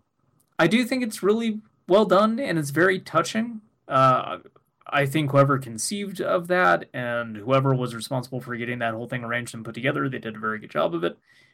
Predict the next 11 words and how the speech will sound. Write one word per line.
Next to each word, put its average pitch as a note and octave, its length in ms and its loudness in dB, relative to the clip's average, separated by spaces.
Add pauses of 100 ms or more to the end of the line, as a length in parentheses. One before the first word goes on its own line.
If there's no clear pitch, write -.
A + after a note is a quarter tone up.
(180)
Uh, A#2 260 6 (720)
but E3+ 160 6
yeah, E3+ 220 8
from, E3+ 380 0
from F3 200 0
the E3 60 0
movie A3+ 300 -2
that F3+ 180 2
had F#3 280 2
the - 80 -2
car E3+ 440 4